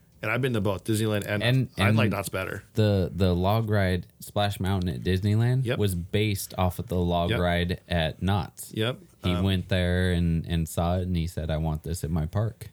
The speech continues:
Speaker 1: Yeah, Timber Mountain was original. It was the first one.
Speaker 2: Yep.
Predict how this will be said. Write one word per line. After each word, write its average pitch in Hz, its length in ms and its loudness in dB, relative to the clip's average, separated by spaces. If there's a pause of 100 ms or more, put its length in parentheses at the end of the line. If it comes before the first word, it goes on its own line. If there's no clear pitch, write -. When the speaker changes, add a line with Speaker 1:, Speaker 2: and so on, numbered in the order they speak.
Speaker 1:
Yeah, 90 160 -8
Timber 120 300 -4
Mountain 110 340 -4
was 101 240 -4 (120)
original. 98 460 -6 (140)
It 101 100 -4
was 95 140 -4
the 98 80 -4
first 107 320 -6
one. 113 280 -4 (160)
Speaker 2:
Yep. 85 260 0